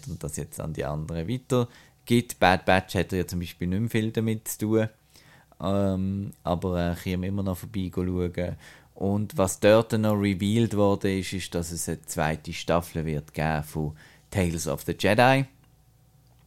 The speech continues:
Weil da kann ich es einfach nicht lassen mit Animation. Aber er selber macht wahrscheinlich nur noch eine Folge oder so und einfach ein paar Ideen und, äh, macht dann andere weiter. Ja, nein, das ist cool gewesen. Und natürlich auch da,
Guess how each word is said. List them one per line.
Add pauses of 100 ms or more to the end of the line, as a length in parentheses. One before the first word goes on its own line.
(100)
Weil
da
kann
ich
es
einfach
nicht
lassen (160)
mit
Animation. (400)
Aber
er
selber
macht
wahrscheinlich
nur
noch
eine
Folge
oder
so
und
einfach
ein
paar
Ideen (440)
und,
äh, (180)
macht
dann
andere
weiter.
Ja,
nein,
das
ist
cool
gewesen.
Und
natürlich (120)
auch
da,